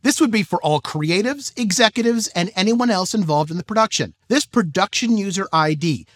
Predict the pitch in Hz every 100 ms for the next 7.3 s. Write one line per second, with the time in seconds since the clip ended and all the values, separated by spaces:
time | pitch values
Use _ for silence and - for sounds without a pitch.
0 | _ 139 151 143 156 170 165 113 110 143
1 | 196 - 214 220 - 277 - 160 165 _
2 | - 170 - - 151 170 226 220 220 -
3 | 160 156 202 - - 226 - - 320 277
4 | - 151 120 117 82 - - _ - 151
5 | 208 240 277 233 170 165 - - - 160
6 | 170 - - 208 175 135 120 - 208 233
7 | - 120